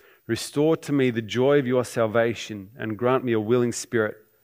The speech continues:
to sustain me. Then I will teach transgressors your ways,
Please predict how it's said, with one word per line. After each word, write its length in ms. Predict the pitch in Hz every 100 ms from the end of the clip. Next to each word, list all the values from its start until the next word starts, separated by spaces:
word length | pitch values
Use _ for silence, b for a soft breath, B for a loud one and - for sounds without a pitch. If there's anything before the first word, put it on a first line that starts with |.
| _
to 100 | -
sustain 560 | - 104 - 113 101 101
me. 160 | 98 - _ _ _ _ _ _ _ _ _ _ _ _ _ _ _ _ _ _ _ _
Then 160 | - 120
I 120 | 120
will 100 | 135
teach 340 | 123 127 110 -
transgressors 880 | 120 107 101 104 120 - 117 101 107
your 160 | 107
ways, 560 | 98 104 104 87 - -